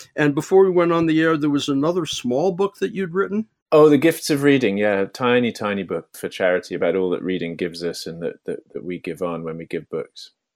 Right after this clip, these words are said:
Speaker 1: Your basic thing is nature, I would guess. <laughs> And that means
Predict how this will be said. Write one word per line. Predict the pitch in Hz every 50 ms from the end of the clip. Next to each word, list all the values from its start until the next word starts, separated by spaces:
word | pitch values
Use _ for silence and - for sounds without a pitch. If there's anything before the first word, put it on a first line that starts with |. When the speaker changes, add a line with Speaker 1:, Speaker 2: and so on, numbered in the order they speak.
| _ _ _ _
Speaker 1:
Your | - 330 190 214 320 381 381 - - _ - - - -
basic | 170 165 180 185 - - 156 -
thing | - 160 151 147
is | 123 110 110 107 -
nature, | 104 98 98 104 110 113 113 - - - 95 87 90 76 -
I | 95 95
would | 95 98 95 87 -
guess. | - 123 120 113 104 104 - - - - -
<laughs> | -
And | 135 131 123 120 123 123 113 - -
that | - 196 220 254 - -
means | 165 165 190 190 - - - 165 - 156 - -